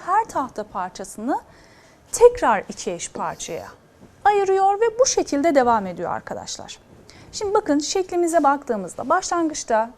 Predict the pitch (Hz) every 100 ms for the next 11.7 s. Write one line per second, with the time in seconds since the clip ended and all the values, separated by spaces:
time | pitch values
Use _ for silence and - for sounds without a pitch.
0 | _ 208 302 311 247 214 220 240 233 214
1 | 208 - 180 220 220 311 311 320 - 330
2 | 320 320 - - - - - - - 330
3 | 381 392 415 370 370 381 349 - 240 208
4 | 240 320 359 330 294 370 359 247 214 196
5 | 220 415 - - 370 381 339 - 330 285
6 | 285 277 254 208 185 170 202 - 294 269
7 | 269 240 226 240 247 233 240 233 240 254
8 | - 247 208 - 220 190 180 165 190 262
9 | - - - - - - - - 381 370
10 | 381 403 480 - - - 349 440 415 311
11 | 277 294 339 359 - 285